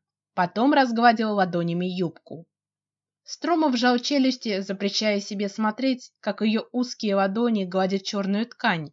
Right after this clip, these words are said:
обтянувшие бедра. Его собственные пальцы все еще помнили тепло ее кожи и упругую податливость тела.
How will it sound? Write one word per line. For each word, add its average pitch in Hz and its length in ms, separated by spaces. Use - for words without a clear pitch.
обтянувшие 180 720
бедра. 156 580
Его 196 280
собственные 262 600
пальцы 277 360
все 254 200
еще 247 240
помнили 240 440
тепло 208 440
ее 190 200
кожи 202 600
и 202 100
упругую 196 560
податливость 175 720
тела. 147 420